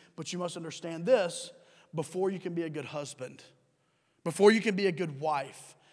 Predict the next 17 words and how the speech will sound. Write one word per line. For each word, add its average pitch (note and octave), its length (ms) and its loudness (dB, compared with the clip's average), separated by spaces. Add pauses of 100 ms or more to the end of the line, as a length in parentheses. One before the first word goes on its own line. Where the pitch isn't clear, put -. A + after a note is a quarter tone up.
(160)
before G3+ 260 2
you B3+ 180 2
understand A3 840 -2 (840)
everything G3+ 460 2
else F#3+ 180 0
I'm E3+ 100 -4
going E3 200 -4
to D3 40 -8
tell D#3 240 -8 (1600)
you. F#3 200 -4
<clears throat> C#3 60 -10
God G#3 540 10 (640)
made F#3+ 240 4
a A3+ 60 6
way F3 560 4 (760)
through E3+ 200 -4
Jesus D#3+ 880 -2